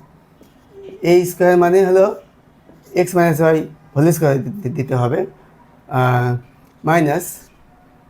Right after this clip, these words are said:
এবি, এক্স মাইনাস ওয়াই into জেড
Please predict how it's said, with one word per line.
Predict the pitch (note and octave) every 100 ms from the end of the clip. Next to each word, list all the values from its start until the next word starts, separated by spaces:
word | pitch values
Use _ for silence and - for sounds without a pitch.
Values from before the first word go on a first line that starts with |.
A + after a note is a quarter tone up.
| _ -
এবি, | F#3+ F3+ A#2+ - - _ -
এক্স | D#3+ F3+ - - D4+
মাইনাস | D#3 C3 C3+ C3 -
ওয়াই | E3+ C3+ D3 - - _ -
into | F3 F3+ D3 D3+ - - - _ -
জেড | G3+ -